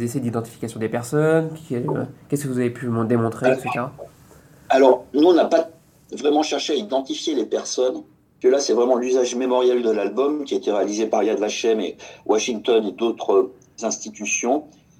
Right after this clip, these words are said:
Speaker 2: Pendant des décennies. Et justement, alors d'abord, ça pose plein de problèmes en termes de fiabilité, mais ça, ça les concerne. Mais nous, c'était pas l'objet de notre travail, c'était pas d'identifier des gens pour trouver, euh,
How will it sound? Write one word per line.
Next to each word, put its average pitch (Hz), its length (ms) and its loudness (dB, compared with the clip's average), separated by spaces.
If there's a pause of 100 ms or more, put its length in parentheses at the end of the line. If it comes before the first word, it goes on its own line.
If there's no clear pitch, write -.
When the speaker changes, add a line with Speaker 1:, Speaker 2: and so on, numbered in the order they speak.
(360)
Speaker 2:
Pendant 113 240 2
des 104 140 -4
décennies. 120 560 -2 (1120)
Et 117 100 2
justement, 127 500 2
alors 92 160 6
d'abord, 104 280 2
ça - 140 -4
pose 95 180 -2
plein 143 180 -6
de - 60 -6
problèmes 120 400 0
en 87 60 -4
termes 95 200 -6
de 95 80 -2
fiabilité, 95 880 0
mais - 60 -18
ça, 113 200 -6
ça - 140 -6
les - 120 -8
concerne. 127 560 -2 (920)
Mais 214 240 -2
nous, 180 180 4
c'était - 260 0
pas 151 140 4
l'objet 151 260 2
de 139 40 -2
notre 127 180 -2
travail, 110 460 0
c'était - 260 -10
pas 123 140 -4
d'identifier 107 640 -6
des 98 120 2
gens 123 260 2
pour - 220 -16
trouver, 117 480 0
euh, 82 220 2